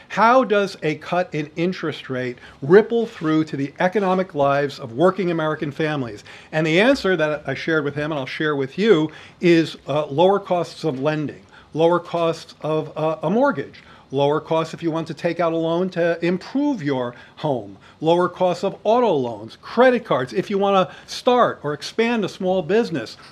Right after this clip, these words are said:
Lower interest rates are, uh, really meaningful to people. It's one of the, uh, uh, it's really one of the key, uh, economic variables in, in a lot of people's,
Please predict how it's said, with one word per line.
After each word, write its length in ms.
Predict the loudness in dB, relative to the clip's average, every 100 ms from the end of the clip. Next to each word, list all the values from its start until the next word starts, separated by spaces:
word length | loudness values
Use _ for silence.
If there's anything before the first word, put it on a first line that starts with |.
| -10
Lower 320 | 2 4 4
interest 480 | 2 -2 -2 -6 -4
rates 400 | -2 -2 -2 -8 -4
are, 400 | 0 2 0 -2
uh, 300 | -4 -2 -4 -6 -18 -4
really 240 | 0 4 4
meaningful 500 | 4 4 2 -2 -6
to 140 | -6
people. 400 | -6 -6 -6 -10
It's 160 | -10 -4
one 140 | -2
of 140 | 0 0
the, 280 | 0 0 -4 -18 -8
uh, 40 | -4 -2 -4 -6
uh, 120 | -8 -8
it's 200 | -6 -2
really 160 | -2
one 100 | -2
of 80 | -4
the 60 | -4
key, 340 | -2 -2 -2
uh, 220 | -4 -4 -2
economic 360 | 0 0 -2
variables 720 | 2 4 4 2 -2 -4 -6
in, 280 | -6 -4 -4 -4
in 80 | -4
a 100 | 0
lot 200 | 0 -2
of 80 |
people's, 440 | -6 -8 -8 -8